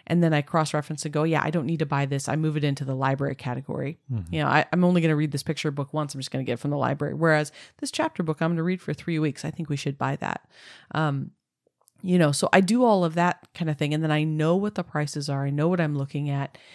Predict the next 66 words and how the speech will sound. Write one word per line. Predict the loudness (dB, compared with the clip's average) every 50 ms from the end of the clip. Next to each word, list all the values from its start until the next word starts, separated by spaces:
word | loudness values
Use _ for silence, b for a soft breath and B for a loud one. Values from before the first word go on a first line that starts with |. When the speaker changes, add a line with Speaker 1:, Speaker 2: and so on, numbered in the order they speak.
| B B B B B -4
Speaker 1:
And | -2 0
I | 0 0
have | -2 -2 0 -2 0 0 0
an | 0
idea | 0 0 -2 -2 -2 -2 -2 -2 -2 -4
of | -8 -12
how | -10 -8 -2 0 2 2
I | 4 2
wanna | 2 0 0 -2 -4
tackle. | -6 -6 -8 -8 -6 -6 -6 -6 -4
If | -4 -4 -6
it's | -6 -4 -4
like, | -6 -6 -6 -10
"I | -12 -8
gotta | -4 -2 -2 -2
get | -2 -2 -4 -4
this | -4 -4 -4
on | -2 -2
one | -2 -2
of | -2
those | -2 -4
buy | -2 -2 -2 -2
two, | -2 -4 -8
get | -6 -6 -6 -4
one | -4 -6
free | -6 -4 -6 -4
sales," | -4 -4 -4 -4 -4 -6 -6 -8 -10 -14 B B B B B B
I | -8
go | -2 0 2 2
ahead | 2 2
and | 0 -2
put | -4 -2 -2 -2
it | -2 -2
on | -2 -2
my | -2 -4
favorites | -4 -2 -2 -2 -2 -4 -6 -8 -6
list | -8 -8 -8 -10 -12
at | -6
Target. | -2 0 0 0 0 -2 -2 -2 -4 -6 B B B B B B
And | -2 0
that | 0 0
way, | 0 0
when | -2 -2 -4
the | -4
sale | -4 -4 -2 -2 -4
comes | -4 -6 -8 -8 -4 -4
up, | -4 -4 -4
I | -4
remember, | -4 -4 -4 -4 -4 -2 -2 -2 -4 -6 -6 -8
"Oh | -6 -2 0
yeah, | 0 2 2 4 4 4
I | 2
wanted | 2 2 0 -2 -4 -4 -4
to | -6
get | -6 -6 -6
that | -6 -6 -6
expensive | -6 -8 -8 -8 -8 -8 -8 -10 -12
spine." | -10 -8 -6 -4 -4 -4 -4 -6 -8 -10 B B B B B B B B B
Um, | B -2 0 0 0 0 -2 -4 -6 -10 _ b b b b
you | 0 2 4
know, | 4 4
so | 6 6 6 6 4 B B B
you | -4 -4
can | 0 0 -2 -2
kind | -2 -2 -2 0 0 2 2 2
of | 2 2 2 0 -2 -6 -14